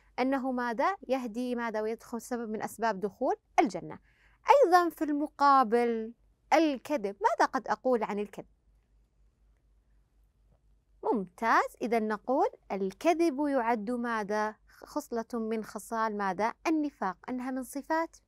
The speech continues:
المنافق. أيضا وصاحبه غير موثوق عند الناس. إذا أتخيل أن هناك زميل لا سمح الله يتصف بهذه الصفة، الكذب، هل سأقوم بتصديقه؟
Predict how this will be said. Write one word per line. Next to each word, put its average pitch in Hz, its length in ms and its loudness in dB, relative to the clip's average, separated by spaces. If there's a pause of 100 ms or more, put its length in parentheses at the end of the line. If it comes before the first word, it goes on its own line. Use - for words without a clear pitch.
(500)
المنافق. 220 1120 -4 (320)
أيضا 254 340 6 (600)
وصاحبه 285 1120 4
غير 233 360 0
موثوق 220 760 -4
عند 220 720 -2 (540)
الناس. - 500 -6
إذا 381 180 0
أتخيل 302 480 -2
أن 220 140 0
هناك 233 420 -4
زميل 214 440 -4
لا 202 100 -4
سمح 196 280 -10
الله 190 200 -4
يتصف 196 440 -10
بهذه 202 560 -6 (220)
الصفة، 285 480 -4
الكذب، 247 360 -4 (400)
هل 440 100 6 (100)
سأقوم 269 500 0
بتصديقه؟ 294 800 -4